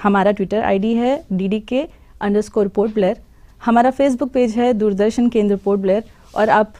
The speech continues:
इस समय हमारे यह कार्यक्रम YouTube में लाइव देख सकते हैं। हमारे YouTube चैनल है दूरदर्शन केंद्र पोर्ट ब्लेयर। दर्शकों, यह एक लाइव फोन इन कार्यक्रम है,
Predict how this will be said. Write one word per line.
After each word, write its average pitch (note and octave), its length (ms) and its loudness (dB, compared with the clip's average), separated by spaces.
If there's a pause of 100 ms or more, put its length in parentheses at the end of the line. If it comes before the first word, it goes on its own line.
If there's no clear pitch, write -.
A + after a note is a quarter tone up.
(120)
इस C4 160 -2
समय C#4 180 2
हमारे A#3+ 380 2
यह B3 140 2
कार्यक्रम A#3+ 580 0
YouTube F#3+ 440 -4
में A#3 100 -2
लाइव E3+ 240 -2
देख F3+ 160 -4
सकते G3+ 300 -6
हैं। A#3 220 -2 (300)
हमारे B3+ 320 4
YouTube C4 340 -2
चैनल B3 200 0
है B3 200 0
दूरदर्शन G3+ 580 0
केंद्र F#3+ 300 0
पोर्ट F3 260 -4
ब्लेयर। D3+ 180 -8 (1500)
दर्शकों, C#4+ 340 0
यह C4+ 200 2
एक C4+ 180 2
लाइव A#3 200 2
फोन B3 220 0
इन B3+ 140 4
कार्यक्रम A#3 460 0
है, B3 160 -2